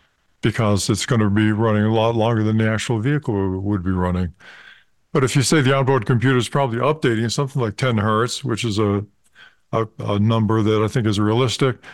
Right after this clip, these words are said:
then you'd actually require fifty seconds of computer time to replicate each one second of vehicle operation. But Waymo says that they have,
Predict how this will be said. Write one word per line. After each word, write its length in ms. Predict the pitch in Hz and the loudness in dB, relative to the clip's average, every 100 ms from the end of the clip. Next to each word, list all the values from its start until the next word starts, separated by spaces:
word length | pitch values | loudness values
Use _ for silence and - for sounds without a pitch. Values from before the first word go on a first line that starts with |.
| - - _ _ | -20 -20 _ _
then 180 | 160 151 | 0 2
you'd 160 | 143 139 | 2 0
actually 420 | 143 - 147 135 | -2 -2 -2 0
require 500 | 120 120 139 127 113 | -2 -4 -2 -2 -2
fifty 340 | - 160 - | -4 -4 -4
seconds 460 | 147 127 110 120 110 | -4 -4 -2 -4 -4
of 120 | 104 | -4
computer 380 | 123 110 120 107 | -4 -2 -2 -2
time 400 | - 113 113 107 - - - _ _ _ _ - | 0 0 0 -2 -8 -20 -20 _ _ _ _ -4
to 160 | 131 | -2
replicate 760 | 113 127 - 113 127 117 117 117 _ _ _ _ _ | 2 0 -2 -4 0 2 0 -4 _ _ _ _ _
each 520 | 131 127 - - - _ - 123 | -2 0 -2 -6 -8 _ -16 -6
one 340 | 113 120 117 | -2 0 0
second 520 | - 131 113 127 110 | 0 -2 -2 -2 0
of 280 | 110 107 101 | 0 0 -2
vehicle 380 | 104 117 107 107 | -2 -2 -2 -2
operation. 720 | 98 - 110 104 120 90 82 _ _ _ _ _ _ _ _ _ - | -2 -4 -4 -2 -2 -4 -6 _ _ _ _ _ _ _ _ _ -4
But 200 | 143 143 | -2 -2
Waymo 640 | 151 127 160 202 170 120 | -2 2 4 4 4 2
says 400 | 107 139 131 127 | 2 2 2 2
that 300 | 123 131 131 - _ _ _ _ - | 2 2 0 -6 _ _ _ _ -4
they 220 | 123 143 | 2 4
have, 440 | 139 151 147 123 | 4 4 2 0